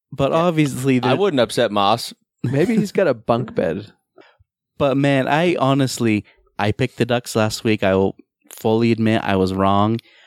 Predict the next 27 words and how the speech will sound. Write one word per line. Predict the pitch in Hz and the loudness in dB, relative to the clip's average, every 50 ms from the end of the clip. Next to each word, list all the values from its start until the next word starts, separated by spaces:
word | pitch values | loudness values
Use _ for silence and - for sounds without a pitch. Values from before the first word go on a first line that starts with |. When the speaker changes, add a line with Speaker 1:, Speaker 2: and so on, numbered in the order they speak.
| _ _ _ _ | _ _ _ _
Speaker 1:
But | - 107 107 | -2 0 2
when | 110 107 110 | 2 2 2
that | 131 135 131 | 0 0 0
happened, | 123 127 123 123 - - 131 120 110 | 0 0 0 0 0 0 0 0 0
<laughs> | |
I | 190 - | 0 -2
felt | - - - - 170 - | -4 -4 -4 -2 -2 -2
even | 135 113 - 120 98 120 | -2 -2 -2 -2 -2 -2
better | 117 107 117 123 135 - 156 | 0 0 0 0 0 0 0
<laughs> | |
about | 160 143 - - 135 139 131 | -2 -2 -2 -2 -2 -2 0
my | 127 123 120 123 123 117 - - - - - | 0 0 0 0 0 -4 -6 -12 -20 -12 -4
prediction, | - 139 127 123 127 - - - - - 139 131 127 135 139 - - - - - - - - - | -2 0 0 0 0 -2 -4 -4 -2 0 0 2 2 0 0 -4 -10 -20 -20 -20 -20 -14 -6 -2
uh, | 110 104 101 | 0 2 2
about | 104 113 117 113 - | 2 0 -2 -2 -2
the | - 110 | -2 -2
Ducks | 110 117 107 107 - - | 0 0 -2 -2 -2 0
winning. | 113 107 107 107 107 104 104 104 101 - - - - - _ _ _ _ _ - | 0 2 2 2 2 0 0 -2 -4 -6 -10 -18 -20 -20 _ _ _ _ _ -4
And, | 113 104 95 95 92 92 92 92 92 90 - - | 0 2 2 2 2 2 0 -2 -2 -4 -4 -4
and | 113 117 113 107 98 92 90 85 - _ - | -2 0 0 0 0 -2 -4 -6 -8 _ -10
Shelly | 110 - - 131 120 131 139 143 143 147 147 123 | -8 -4 -2 0 0 2 2 2 0 0 0 0
and | 113 101 | -2 -2
Shine | - - - 113 107 110 110 110 110 110 110 107 107 - - | -2 -2 0 2 2 2 2 2 2 0 0 -2 -4 -6 -4
really | 104 104 110 110 110 110 110 107 | -2 0 0 2 2 2 0 -2
proved | - - - 110 104 104 104 101 - - | -4 -2 0 0 2 0 0 -2 -4 -4
me | - 110 110 104 | -2 0 2 2
wrong. | 98 104 98 95 95 95 95 95 98 98 | 2 2 2 2 4 4 2 2 0 -2